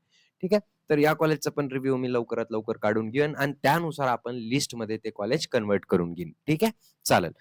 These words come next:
याचा आता राधेकृष्ण तोष्णीवाला आयुर्वेदिक महाविद्यालय अकोला,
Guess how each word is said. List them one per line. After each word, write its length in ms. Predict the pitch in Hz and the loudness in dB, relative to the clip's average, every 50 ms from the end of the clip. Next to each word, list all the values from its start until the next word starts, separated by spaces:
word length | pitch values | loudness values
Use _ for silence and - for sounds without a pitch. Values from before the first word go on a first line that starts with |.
| - _ _ - | -20 _ _ 0
याचा 240 | 143 156 156 185 180 | 0 2 4 6 6
आता 580 | 175 170 165 165 - 170 170 165 175 175 170 - - _ _ - | 6 6 4 4 4 6 6 6 4 4 2 -2 -4 _ _ -2
राधेकृष्ण 720 | 117 131 139 143 156 170 165 165 - 170 160 - - 175 170 | 2 4 4 4 4 2 0 0 -2 -2 -2 0 2 0 0
तोष्णीवाला 640 | - - 151 147 - - 160 156 151 147 151 151 | 2 4 4 4 4 4 2 4 4 6 6 6
आयुर्वेदिक 380 | 147 135 131 131 139 139 143 139 | 4 4 4 2 0 -2 -2 -2
महाविद्यालय 540 | 135 131 127 120 127 127 120 127 123 123 120 | 0 0 2 2 0 0 0 0 2 2 0
अकोला, 300 | 110 - - 95 92 | -2 -4 -6 -10 -12